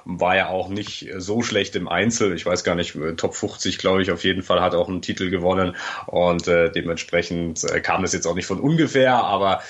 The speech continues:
das natürlich in einem Davis Cup Rahmen dann so einen Erfolg zu feiern, das ist natürlich auch immer was Besonderes, ganz klar.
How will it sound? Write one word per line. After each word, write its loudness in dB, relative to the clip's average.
das 0
natürlich -2
in -2
einem -2
Davis 2
Cup -2
Rahmen -2
dann -2
so -2
einen 0
Erfolg 0
zu -2
feiern, 2
das 0
ist -10
natürlich -4
auch -2
immer 0
was -2
Besonderes, 2
ganz -2
klar. 0